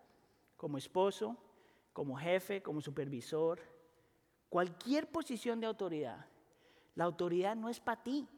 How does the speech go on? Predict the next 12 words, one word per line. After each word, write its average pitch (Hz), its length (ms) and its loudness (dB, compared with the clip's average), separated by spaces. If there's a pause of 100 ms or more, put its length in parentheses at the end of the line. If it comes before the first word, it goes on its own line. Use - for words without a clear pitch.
(2500)
El 170 100 0
Señor 175 380 0
da 208 80 4
autoridad 175 720 2 (720)
para 139 300 -2
servir, 127 800 -6 (1600)
para 131 320 -4
amar, 131 380 -8 (880)
para 135 260 -4
proteger, 127 760 -10 (500)
para 120 240 -8
sacrificar. 107 680 -14